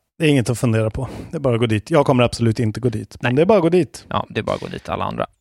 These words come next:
Speaker 2: förutom Lars Robin. Träffa inte <laughs> Lars Robin. Det är nästan, eh, det är nästan bara det är värt hundrafemtio kronor.
Speaker 1: Just det. Ja, faktiskt. Fan vad
Speaker 2: Ja.
Speaker 1: skönt.
Speaker 2: Har du något du vill berätta om förutom att, eh, du älskar våra lyssnare?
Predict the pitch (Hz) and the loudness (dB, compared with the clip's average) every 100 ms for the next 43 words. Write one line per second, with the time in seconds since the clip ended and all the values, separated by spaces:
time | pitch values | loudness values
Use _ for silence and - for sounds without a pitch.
0 | _ - - - - - - - - - | _ -16 -14 -12 -12 -10 -12 -14 -8 0
1 | 175 - 185 170 143 - 160 147 135 135 | 0 2 0 -2 -2 2 4 4 4 4
2 | 131 117 90 87 - 123 160 170 - 135 | 2 2 -2 -6 -4 2 4 2 0 -2
3 | 127 123 120 127 151 131 139 135 147 135 | 0 2 2 4 2 4 2 4 4 4
4 | 160 117 98 104 95 98 85 - 90 90 | 4 4 2 -2 -2 -2 -6 -8 -8 -8
5 | - _ - - - - 139 _ _ 143 | -12 _ -20 -20 -20 -16 -16 _ _ -8
6 | 131 127 101 - - _ _ - - - | -6 -6 -8 -10 -20 _ _ -20 -20 -20
7 | - - 180 202 202 - 226 - _ 196 | -8 2 2 2 0 -2 -6 -10 _ -6
8 | 190 110 113 - - 135 143 135 135 131 | -2 0 -2 -6 -6 0 2 2 0 0
9 | 113 135 - 110 98 - 101 98 101 95 | 2 2 2 -2 -2 -2 -4 -2 -2 -2
10 | 92 - 92 92 98 90 98 92 92 - | -4 -4 -4 0 -2 -2 -4 -2 -4 -6
11 | 107 87 | -6 -6